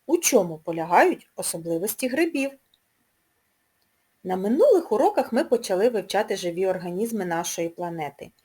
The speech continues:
і говорили переважно про рослини і тварини.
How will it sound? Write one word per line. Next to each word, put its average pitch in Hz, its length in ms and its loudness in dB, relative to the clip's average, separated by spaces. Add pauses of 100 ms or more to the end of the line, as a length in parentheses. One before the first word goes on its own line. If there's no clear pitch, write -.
(320)
і 208 80 -2
говорили 190 500 6
переважно 180 760 0
про 170 160 -4
рослини 214 540 -4
і 285 40 -6
тварини. 240 540 -2